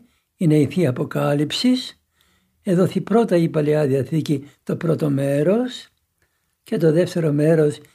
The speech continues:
η Καινή Διαθήκη. Τα ειδικά μας μαθήματα θα είναι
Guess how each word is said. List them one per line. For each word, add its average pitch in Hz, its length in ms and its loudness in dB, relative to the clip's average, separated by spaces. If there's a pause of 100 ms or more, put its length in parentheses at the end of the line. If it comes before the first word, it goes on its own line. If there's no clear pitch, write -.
(160)
η 190 80 -4
Καινή 143 300 2
Διαθήκη. 131 760 -4 (1700)
Τα 208 140 2
ειδικά 208 340 4
μας 220 200 2
μαθήματα 185 920 0 (560)
θα 190 160 -4
είναι 196 460 2